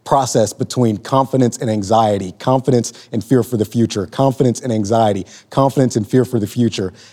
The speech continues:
And more often than not, we find ourselves in a spot of being fearful of the future. And what do we do? We flight. We jump ship on Jesus, if you will. And I'm not saying a full-on rejection of Jesus.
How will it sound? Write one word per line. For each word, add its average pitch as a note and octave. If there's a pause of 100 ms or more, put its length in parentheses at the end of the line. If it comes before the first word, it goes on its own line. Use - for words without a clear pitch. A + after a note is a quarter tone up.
And B2+
more D3
often B2
than G2
not, C#3
we A2
find D3+
ourselves A2
in A2
a G2+
spot A2+
of G#2
being G#2+
fearful B2+
of G2
the F#2
future. D#3
And G#2+
what A#2+
do A#2
we G#2
do? B2+
We G2+ (440)
flight. G#2+ (680)
We A#2
jump C#3
ship -
on G#2+
Jesus, G2
if F#2
you E2
will. E2+ (680)
And C#3
I'm D#3
not C#3+
saying A#2+
a G2
full-on A#2+
rejection A2+
of G2
Jesus. G2